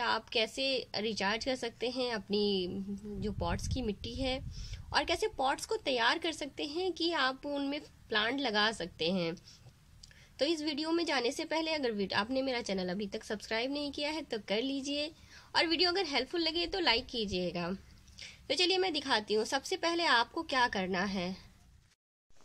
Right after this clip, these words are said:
सबसे पहले ज़्यादा मेस ना हो, इसके लिए आप नीचे कोई प्लास्टिक या फिर बोरी डाल लीजिए।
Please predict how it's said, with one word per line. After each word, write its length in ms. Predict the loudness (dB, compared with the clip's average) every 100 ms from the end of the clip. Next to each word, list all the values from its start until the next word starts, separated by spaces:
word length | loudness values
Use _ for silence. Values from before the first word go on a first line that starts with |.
| -20 -20 _ -6
सबसे 340 | -6 2 2
पहले 300 | 6 6 6 2
ज़्यादा 380 | 0 0 2
मेस 260 | 4 4 4
ना 140 | 4 4
हो, 340 | 4 0 -2
इसके 320 | -8 -6 -2 0
लिए 160 | 2
आप 240 | 2 2 0
नीचे 260 | -2 -2 0
कोई 180 | 0 -2
प्लास्टिक 680 | -2 -4 -6 -8 -8 -2
या 120 | -2 0
फिर 160 | 0
बोरी 300 | 2 4 4
डाल 220 | 6 4 4
लीजिए। 380 | 0 2 0